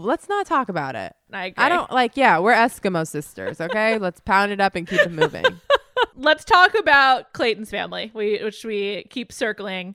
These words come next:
Speaker 2: His dad was amazing. His dad's, like, one of the most practical parents.
Speaker 1: I think all of them were.
Speaker 2: They
Speaker 1: They
Speaker 2: were
Speaker 1: were great.
Speaker 2: awesome. I also thought his brothers were very cute.
Speaker 1: Oh, I didn't think about that till right now.
Speaker 2: One of them, his voice sounds exactly like Clayton.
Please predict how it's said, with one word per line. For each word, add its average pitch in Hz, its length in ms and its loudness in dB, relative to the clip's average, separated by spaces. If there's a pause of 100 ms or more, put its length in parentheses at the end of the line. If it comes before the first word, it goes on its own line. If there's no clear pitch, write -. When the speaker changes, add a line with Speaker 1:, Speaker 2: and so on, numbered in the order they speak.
(120)
Speaker 2:
His 320 260 -8
dad 277 280 2
was 392 100 -2 (100)
amazing. 220 540 -4 (320)
His 277 160 -6
dad's, 247 320 2
like, 320 100 -10
one 330 100 -2
of 339 60 -8
the 339 60 -10
most 302 240 -2
practical 269 880 -2 (320)
parents. 208 380 0
Speaker 1:
I 302 40 2
think 453 140 -2
all 392 120 6
of 269 60 2
them 196 180 2
were. 175 360 0
Speaker 2:
They 277 100 4
Speaker 1:
They 311 60 8
Speaker 2:
were 320 100 6
Speaker 1:
were 240 60 2
great. 254 180 2
Speaker 2:
awesome. - 140 -6 (100)
I 277 100 6
also 370 180 2
thought 494 120 4
his 523 120 2
brothers 240 340 0
were 226 320 -4
very 208 320 -2
cute. 208 360 -6
Speaker 1:
Oh, 196 1300 4
I 170 140 2
didn't 320 220 0
think 359 180 -6
about 226 300 2
that 190 220 0
till 185 180 -2
right 185 240 0
now. 247 500 0
Speaker 2:
One 160 180 0
of 466 120 -4
them, 240 440 0
his 226 260 -6
voice 208 320 -2
sounds 220 260 -2
exactly 208 440 -6
like 208 180 -8
Clayton. 185 440 -12